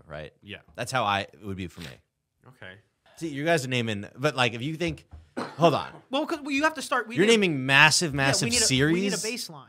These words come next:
Speaker 1: You're na-, ma-, naming, like, massive, like, like, household name series and then comparing it to, like, a one-time classic movie. I'm talking about one-time classic movies, like The Shining.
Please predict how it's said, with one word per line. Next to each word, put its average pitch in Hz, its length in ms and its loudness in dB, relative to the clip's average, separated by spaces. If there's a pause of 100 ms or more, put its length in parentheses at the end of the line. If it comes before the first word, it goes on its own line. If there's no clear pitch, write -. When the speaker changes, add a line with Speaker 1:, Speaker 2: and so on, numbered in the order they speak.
(160)
Speaker 1:
You're 139 120 -4
na-, 175 160 -8
ma-, 175 240 -4
naming, 160 320 -2
like, 95 200 -6
massive, 120 720 0
like, 95 200 -6 (360)
like, 98 240 -6 (160)
household 123 540 -4
name 110 160 -2
series 123 440 -4
and 104 100 -10
then 98 100 -8
comparing 104 340 -10
it 92 100 -12
to, 104 60 -12
like, 95 180 -10
a 95 80 -10
one-time 104 760 -8
classic 92 640 -4
movie. 85 360 -20
I'm 135 120 -18
talking 165 160 -10
about 113 120 -4
one-time 107 340 -14
classic 82 340 -16
movies, 92 240 -20 (360)
like - 180 -20
The 78 80 -20
Shining. 80 300 -14